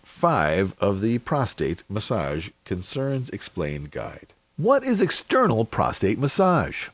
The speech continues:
It is a preferred method by many men, especially ones between thirty-five and forty years old. This massage results are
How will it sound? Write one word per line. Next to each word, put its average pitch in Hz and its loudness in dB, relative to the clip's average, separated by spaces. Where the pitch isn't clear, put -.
It 156 8
is 165 6
a 165 4
preferred 240 4
method 147 4
by 101 6
many 123 2
men, 60 -4
especially 135 2
ones 92 2
between 95 0
thirty-five 90 4
and 80 -6
forty 92 4
years 120 2
old. 165 2
This 214 4
massage 113 2
results 90 0
are 107 4